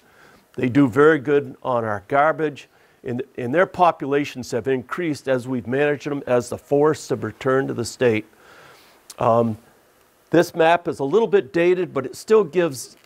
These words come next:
uh, the idea of, of how many bears we have. Um, Maine has the largest number, uh, in the Northeast. They have over thirty thousand bears and climbing, um, while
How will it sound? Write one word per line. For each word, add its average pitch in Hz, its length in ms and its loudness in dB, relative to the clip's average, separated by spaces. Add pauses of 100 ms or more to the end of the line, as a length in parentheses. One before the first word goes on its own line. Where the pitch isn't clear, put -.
(100)
uh, 135 120 -4 (340)
the 135 80 0
idea 147 400 2
of, 123 200 -2
of 117 140 -6
how 151 240 -2
many 139 320 -2 (180)
bears 123 380 0
we 117 120 -10
have. 104 280 -4 (540)
Um, 110 400 2 (340)
Maine 190 320 2
has 151 440 -2
the 127 80 -10
largest 139 600 0
number, 131 480 -4 (480)
uh, 113 300 -6
in 123 140 -6
the 120 80 -4
Northeast. 131 640 0
They 127 60 0
have 123 120 0
over 113 180 0
thirty 135 320 0
thousand 120 580 -2
bears 123 460 -2
and 110 300 -6
climbing, 127 720 -2 (580)
um, 113 500 2 (380)
while 131 340 4